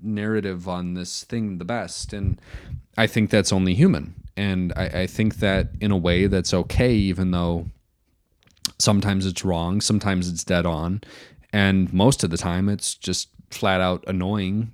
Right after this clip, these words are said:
and irritating to listen to and watch all the time. But that is part of the human process. That's what we do. We pick,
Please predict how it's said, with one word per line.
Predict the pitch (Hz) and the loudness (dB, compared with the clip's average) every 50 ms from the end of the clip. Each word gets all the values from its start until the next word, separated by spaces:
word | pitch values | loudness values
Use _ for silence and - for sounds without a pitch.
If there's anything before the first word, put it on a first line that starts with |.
| - - - | -12 -12 -6
and | 101 98 92 92 90 87 80 - | -4 -4 -2 -2 -2 -4 -4 -4
irritating | 98 110 110 107 - - 95 92 92 92 92 87 | -2 0 0 0 0 -2 -2 -2 -2 -2 -4 -4
to | - - 85 80 78 - _ _ _ - | -6 -6 -6 -6 -8 -10 _ _ _ -2
listen | 95 104 - - 110 92 | 0 2 2 4 2 2
to | - - 95 90 85 | 2 0 -2 -2 -2
and | 82 85 | -4 -4
watch | 92 120 156 - - | -4 -4 -4 -4 -6
all | 73 67 | -6 -8
the | 64 65 | -8 -10
time. | - 71 65 71 - - - - - - - - - - - _ _ _ - | -12 -12 -14 -14 -14 -16 -16 -16 -18 -20 -20 -20 -20 -20 -20 _ _ _ -2
But | 110 113 110 107 107 - - _ _ _ _ _ _ _ _ _ _ _ - | 2 4 6 6 6 4 0 _ _ _ _ _ _ _ _ _ _ _ -14
that | 113 117 113 120 127 123 113 - | -4 2 4 6 6 6 4 2
is | - 127 123 117 110 104 - - | 0 2 2 2 2 0 -2 -6
part | - - - 117 113 107 | -4 -2 2 2 4 4
of | 107 101 95 92 - - - _ _ _ _ _ _ _ _ _ _ _ _ _ _ _ _ - | 2 0 -2 -4 -8 -14 -20 _ _ _ _ _ _ _ _ _ _ _ _ _ _ _ _ -8
the | - 90 80 71 - | -6 -4 -4 -6 -6
human | - - - 135 123 110 104 95 92 87 | -8 -2 2 4 4 4 4 2 0 -2
process. | - - - 117 117 113 101 - - 73 64 - - - - | -4 -4 -2 -2 -2 -2 -2 -4 -8 -10 -10 -10 -10 -10 -10
That's | - 90 87 - - - - | -8 -8 -8 -8 -10 -10 -8
what | 95 98 98 87 - 87 | -6 -4 -4 -6 -6 -6
we | 95 90 82 | -6 -6 -6
do. | 71 - 90 98 90 76 73 73 87 90 | -6 -6 -4 -4 -4 -4 -6 -10 -14 -14
We | 87 87 95 92 92 92 87 - - _ _ _ _ | -12 -10 -8 -8 -8 -10 -10 -14 -16 _ _ _ _
pick, | - 127 113 - - - | -4 -4 -4 -4 -6 -12